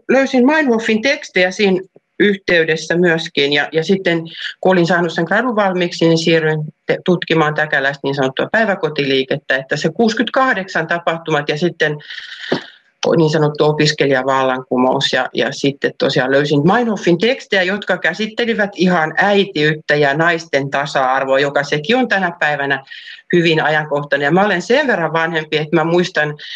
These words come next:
sitten, että kun hän oli kirjoittanut kuusikymmentäkahdeksan vielä ihan tämmöisiä tavallisen naisen elämään liittyviä tekstejä, niin mä taas muistin, mä olin kahdeksanvuotias ollut silloin, ja muistin sen, miten äiti, oma äiti lähti töihin.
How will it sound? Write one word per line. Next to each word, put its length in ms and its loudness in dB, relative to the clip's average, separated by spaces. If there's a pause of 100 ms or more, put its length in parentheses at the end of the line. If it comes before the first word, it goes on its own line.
(280)
sitten, 500 0
että 180 -2
kun 120 2
hän 140 2
oli 140 -2
kirjoittanut 460 0
kuusikymmentäkahdeksan 1040 -2
vielä 240 2
ihan 440 0 (300)
tämmöisiä 540 0
tavallisen 680 0
naisen 460 0
elämään 520 2
liittyviä 600 -2
tekstejä, 500 0 (320)
niin 120 4
mä 120 4
taas 280 -2
muistin, 420 0
mä 80 2
olin 160 -2
kahdeksanvuotias 1160 -2
ollut 260 2
silloin, 480 2 (300)
ja 60 0
muistin 400 2
sen, 260 2
miten 340 0
äiti, 340 -2
oma 220 4
äiti 260 0
lähti 260 -2
töihin. 600 0